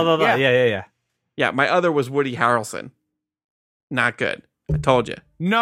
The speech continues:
Speaker 3: I
Speaker 2: I'll
Speaker 3: went
Speaker 2: take
Speaker 3: list.
Speaker 2: that.
Speaker 1: I would take
Speaker 3: You'll
Speaker 1: that.
Speaker 3: take
Speaker 1: I'd
Speaker 3: Woody
Speaker 1: take Woody
Speaker 3: Harrelson over
Speaker 1: Harrelson.
Speaker 3: Ethan Hawke?
Speaker 1: Yeah, over
Speaker 2: I will
Speaker 1: Ethan
Speaker 2: take
Speaker 1: Hawke.
Speaker 2: Woody Harrelson over Gary Oldman.
Speaker 1: Yeah, absolutely.
Speaker 3: Okay, well, then I choose Woody Harrelson. <laughs>
Speaker 2: Well, then you win.
Speaker 1: That's
Speaker 2: I mean,
Speaker 1: right.
Speaker 2: I think, and I think the real problem is, uh, uh,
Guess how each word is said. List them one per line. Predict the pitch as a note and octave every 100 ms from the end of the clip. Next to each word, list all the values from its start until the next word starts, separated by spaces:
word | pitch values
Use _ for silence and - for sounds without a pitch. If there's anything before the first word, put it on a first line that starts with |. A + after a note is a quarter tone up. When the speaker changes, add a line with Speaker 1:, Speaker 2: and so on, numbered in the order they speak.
| G#3+
Speaker 3:
I | G3
Speaker 2:
I'll |
Speaker 3:
went | E3+ E3+
Speaker 2:
take | E3+
Speaker 3:
list. | A#2+
Speaker 2:
that. | E3+ A#2+
Speaker 1:
I | C#3
would | F#3+ F#3+
take | E3+
Speaker 3:
You'll | D#3
Speaker 1:
that. | E3 G3+
Speaker 3:
take |
Speaker 1:
I'd | A#2 D#3+
Speaker 3:
Woody | E3
Speaker 1:
take | C#3+
Woody | C#3+ D#3+
Speaker 3:
Harrelson | F3+ A3+
over | C#3+ C#3
Speaker 1:
Harrelson. |
Speaker 3:
Ethan | C#3+ C3+
Hawke? | B2+ C3 B2+
Speaker 1:
Yeah, | E3 C#4 A#2+ G#2+
over | C#3
Speaker 2:
I | F3
will | A3
Speaker 1:
Ethan | G#3+
Speaker 2:
take | C4 B3
Speaker 1:
Hawke. |
Speaker 2:
Woody | A3+ B3+ B3
Harrelson | G#3 C4+ C#4 A3 A3+ -
over | G#3+ G#3
Gary | G3 A#3 A3+ A3
Oldman. | C4 E4 E3
Speaker 1:
Yeah, | A3 E4
absolutely. | F#3+ - E3 A#3 E4+ G2+ - _ _ _ _ _ -
Speaker 3:
Okay, | F3+ A3
well, | E3
then | D3+
I | F3
choose | - E3+
Woody | F3 D#3+
Harrelson. | D#3 - G#4+ - - -
<laughs> | A#4+ A#4+ - A#4+ - - -
Speaker 2:
Well, | F3+
then | A#3 C4
you | C4
win. | B3+ F#4+ F4+ F3
Speaker 1:
That's | C#3+ F#3 A#3+
Speaker 2:
I |
mean, | D4 -
Speaker 1:
right. | -
Speaker 2:
I | A#3+
think, | C4+ D#4+ A#3 _ _ - -
and | A#3
I | B3
think | D4 A#3+
the | G#3+
real | D4 F#4
problem | C4+ A3 G#3 G3
is, | F#3 F3 - _ _ _ _ _
uh, | -
uh, | F3+ F3+ E3+ E3+ F3+ F3 E3+